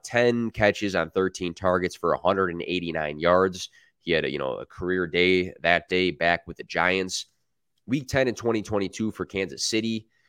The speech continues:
he caught four passes for fifty-seven yards and a touchdown. He also add-, added thirty-three yards on the ground. He has that gadget ability in the bag. You know, will Andy Reid use that a lot this year? He could.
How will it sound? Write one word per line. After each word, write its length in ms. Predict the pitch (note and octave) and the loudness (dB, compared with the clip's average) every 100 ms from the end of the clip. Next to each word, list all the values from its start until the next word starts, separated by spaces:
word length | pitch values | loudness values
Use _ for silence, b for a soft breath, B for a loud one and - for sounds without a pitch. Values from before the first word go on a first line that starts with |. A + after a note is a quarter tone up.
| _ - | _ -16
he 80 | |
caught 280 | G2+ G#2 F2+ | -2 0 2
four 220 | - G2+ | 2 0
passes 440 | - F#2+ F#2 - F2+ | 4 4 4 0 -12
for 100 | - | -6
fifty-seven 520 | F#2 - F#2 F#2+ F2 | -6 -6 -2 0 2
yards 220 | F2+ F2+ | 0 0
and 80 | D2 | -2
a 40 | |
touchdown. 600 | - F#2+ - F#2+ F#2 F2+ | -4 -4 -2 2 2 2
He 120 | F2+ F#2+ | 2 2
also 300 | G2 - G2 | 2 0 -2
add-, 260 | F#2 F2+ - _ | -2 -2 -6 _
added 280 | F#2+ F#2+ F2 - | 0 0 -2 0
thirty-three 480 | G#2+ G#2 G2 G2 G2+ | 0 0 -2 -2 2
yards 240 | F#2 F2 | 2 0
on 80 | E2+ | -4
the 80 | C#2+ | -4
ground. 440 | D#2 F2 F2+ F2+ - b b b | 2 2 2 -4 -12 b b b
He 260 | A#2+ B2 A#2+ | -4 -2 2
has 260 | A2 G#2 F#2 | 2 2 0
that 220 | F#2+ F2 | -2 0
gadget 440 | F#2 F#2 F#2 F#2+ - | 0 0 0 -6 -6
ability 720 | - F2 F2+ F2 F2+ F2 b b b | -2 0 2 0 -2 -4 b b b
in 120 | F2+ E2+ | -4 -2
the 60 | |
bag. 540 | D2+ E2 E2 E2 D#2 - | 6 8 8 6 2 -8
You 80 | D2+ | -6
know, 360 | D2+ D#2 F2+ - E2+ | -4 -4 -8 -14 -20
will 320 | G#2 A2+ A2 G2 | -6 0 2 2
Andy 260 | G2+ G2+ | 0 -2
Reid 260 | G2 G2+ E2 | -2 -4 -2
use 280 | F#2+ G#2+ G2 | 0 0 4
that 160 | G2 | 4
a 60 | E2+ | 6
lot 280 | E2+ G2 - | 6 4 0
this 240 | G#2 - | -8 -2
year? 240 | A2 A2 - _ G#2 | 0 0 -2 _ -14
He 100 | G2+ | -8
could. 460 | - F3+ C3 B2+ | 0 0 0 -4